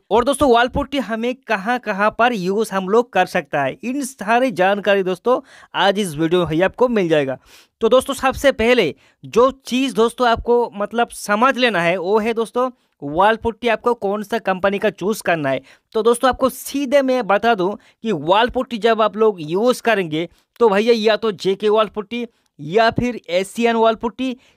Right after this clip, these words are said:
या फिर दोस्तों बिरला वॉल पुट्टी ही अपनी घर पर अप्लाई करें, क्योंकि दोस्तों ये तीनों वॉल पुट्टी अप्लाई करने से आपका कोई भी दोस्तों मतलब उसमें फॉल्ट नहीं होगा और ख़राबी भैया आपको देखने में नहीं होगा,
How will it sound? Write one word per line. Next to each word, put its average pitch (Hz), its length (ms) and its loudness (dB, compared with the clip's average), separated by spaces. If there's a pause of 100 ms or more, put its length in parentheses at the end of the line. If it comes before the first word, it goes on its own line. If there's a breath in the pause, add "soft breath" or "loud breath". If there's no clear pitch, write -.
(120 soft breath)
या 185 320 2
फिर 233 200 -2
दोस्तों 226 360 0 (140)
बिरला 226 380 0
वॉल 190 300 2
पुट्टी 214 360 -10
ही 208 200 -4
अपनी 185 380 -4
घर 196 280 -2
पर 190 340 2 (520)
अप्लाई 226 400 2
करें, 247 280 4
क्योंकि 240 200 -6
दोस्तों 240 240 0
ये 233 520 -2
तीनों 240 420 0
वॉल 208 220 2
पुट्टी 220 420 -4
अप्लाई 240 340 0
करने 254 300 2
से 208 240 0 (380)
आपका 214 400 -2
कोई 240 340 0
भी 254 180 -2
दोस्तों 240 480 2 (340)
मतलब 226 280 -4
उसमें 254 240 -6 (120)
फॉल्ट 247 460 2
नहीं 208 340 -6
होगा 220 420 -2 (320 soft breath)
और 208 180 2
ख़राबी 208 500 0
भैया 190 300 -2
आपको 190 260 -2
देखने 175 360 -6
में 190 100 -6
नहीं 180 280 -2
होगा, 240 320 2